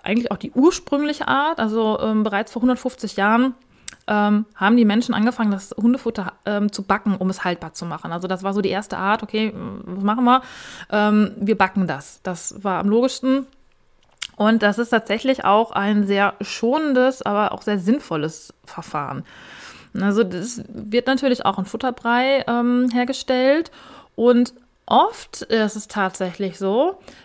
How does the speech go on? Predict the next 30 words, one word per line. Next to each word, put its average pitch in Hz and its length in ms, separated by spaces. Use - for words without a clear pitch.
dass, 226 440
ähm, 220 440
da 226 120
eben 247 260
keine 277 420
Knochen- 220 640
oder 190 240
Fleischmehle 214 720
verwendet 175 520
werden, 202 260
sondern 220 380
zum 240 140
großen 220 280
Teil 240 220
auch 208 100
frisches - 400
Fleisch. - 440
Das 180 180
heißt, 254 300
der, 214 200
der 202 240
Frischfleischanteil 190 1300
im 190 120
gebackenen 254 440
Hundefutter 285 440
ist 202 140
meist 226 340
um 226 140
einiges 214 480
höher. 156 260